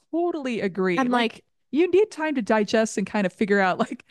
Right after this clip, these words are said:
Speaker 2: What the
Speaker 1: yeah,
Speaker 2: heck happened last year?
Speaker 1: what happened? Yeah, like, what was the year like? And tie up this loose end. Just get all that, clean the slate.
Speaker 2: Yeah.
Speaker 1: And then in February, there's still so much time. You'll have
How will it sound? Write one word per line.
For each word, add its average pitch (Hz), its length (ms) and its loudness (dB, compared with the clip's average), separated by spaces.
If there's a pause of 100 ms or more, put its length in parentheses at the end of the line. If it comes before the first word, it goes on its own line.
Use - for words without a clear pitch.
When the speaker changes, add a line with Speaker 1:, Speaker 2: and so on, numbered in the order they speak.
Speaker 2:
What 226 220 2
the 240 80 0
Speaker 1:
yeah, 226 160 0
Speaker 2:
heck 202 100 -8
happened 233 320 0
last 247 300 -2
year? 285 120 2
Speaker 1:
what 403 160 0
happened? 359 580 -4
Yeah, 302 180 0
like, 226 220 -2
what 214 220 2
was 285 160 -2
the 262 60 -2
year 285 160 -2
like? 196 240 -2
And 233 220 2
tie 196 340 -2
up 294 100 -4
this 269 220 -4
loose 254 240 0
end. 190 240 0
Just - 260 -4 (420)
get 330 160 4
all 359 180 4
that, 240 260 2
clean 254 400 0
the 392 80 -2
slate. 175 600 -6 (240)
Speaker 2:
Yeah. 180 340 2
Speaker 1:
And 214 160 0
then 247 160 2
in 254 120 4
February, 165 800 -4 (580)
there's 196 220 2
still 190 260 0
so - 420 -2
much 269 260 -2
time. 170 440 -4 (420)
You'll 240 120 2
have 269 260 2